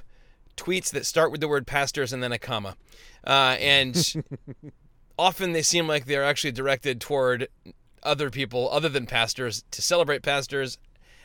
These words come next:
Speaker 1: I don't know. Uh, it, it, and I, I used to do these tweets until I, <laughs> until I came headlong against somebody making fun of them in a way that made me realize, yeah, most of the time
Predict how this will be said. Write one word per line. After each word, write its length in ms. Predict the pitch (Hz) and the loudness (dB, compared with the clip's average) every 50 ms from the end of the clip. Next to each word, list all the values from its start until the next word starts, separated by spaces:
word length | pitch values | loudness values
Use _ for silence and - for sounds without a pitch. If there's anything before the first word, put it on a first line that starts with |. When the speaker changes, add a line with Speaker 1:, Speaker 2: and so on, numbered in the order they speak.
| - - - | -16 -4 0
Speaker 1:
I 120 | 139 143 | 2 2
don't 100 | 123 104 | 2 0
know. 420 | - - - - - - - - 143 | -4 -8 -14 -20 -20 -20 -4 2 4
Uh, 380 | 151 147 139 135 131 131 131 - | 6 6 6 6 4 4 2 0
it, 200 | - 156 - - | 0 -2 -4 -2
it, 220 | 170 175 - - - 180 | -4 -6 -6 -6 0 2
and 180 | 185 175 170 - | 2 2 4 2
I, 260 | 185 226 247 233 196 - | 4 4 4 4 4 4
I 100 | 190 220 | 2 2
used 340 | 233 202 214 220 - - - | 2 2 0 0 0 0 0
to 160 | 147 127 117 | 0 -2 -2
do 240 | 107 110 139 143 123 | -2 -4 -4 -4 -2
these 440 | 120 117 107 101 - - - - - _ - - | -2 -2 -2 -2 -4 -4 -6 -6 -10 _ -16 -10
tweets 360 | - 147 131 113 - - - | -4 -4 -4 -4 -4 -6 -8
until 400 | 139 135 - 165 160 156 147 - | -6 -4 0 0 2 2 2 2
I, 200 | - 139 139 135 - - - - | 4 2 2 2 0 -6 -12 -14
<laughs> 200 | - - - - - | -18 -20 -10 -2 -2
until 360 | 170 170 - - 202 233 220 | 0 0 2 2 2 2 4
I 80 | 180 - | 2 0
came 500 | - - - 202 202 185 175 175 143 - - - - - - - - _ - - - - _ _ _ _ _ 151 - | 0 0 2 2 2 2 0 -4 -6 -10 -16 -20 -20 -20 -20 -20 -20 _ -20 -20 -20 -20 _ _ _ _ _ -10 -8
headlong 720 | 156 156 190 202 180 196 190 180 175 170 170 170 165 165 | 2 4 4 4 6 2 2 2 4 4 4 4 2 0
against 360 | - 160 147 156 160 151 - | -2 -2 0 0 0 0 0
somebody 300 | - 175 170 165 160 151 147 | 0 2 2 4 2 2 2
making 340 | 147 151 156 - 156 147 - | 2 2 2 4 2 0 2
fun 180 | - 165 165 | 2 0 0
of 80 | 156 135 | 2 2
them 160 | 143 139 135 | 0 0 2
in 60 | 131 | 2
a 60 | 127 | 0
way 200 | 120 127 143 151 | 2 4 4 4
that 120 | 143 139 135 | 4 4 2
made 140 | 147 147 147 | 2 2 2
me 100 | 147 135 | 0 -2
realize, 600 | 131 147 151 143 139 135 135 131 131 120 - - - - - - - | 0 2 2 2 4 4 2 2 2 0 -4 -8 -10 -16 -20 -20 -8
yeah, 180 | - 240 262 247 | -2 0 0 2
most 300 | 240 262 262 214 - - | 6 6 6 6 4 4
of 80 | 180 | 2
the 60 | 202 175 | 2 2
time 520 | - 185 175 170 165 160 156 156 143 | 2 2 4 4 4 4 2 0 -4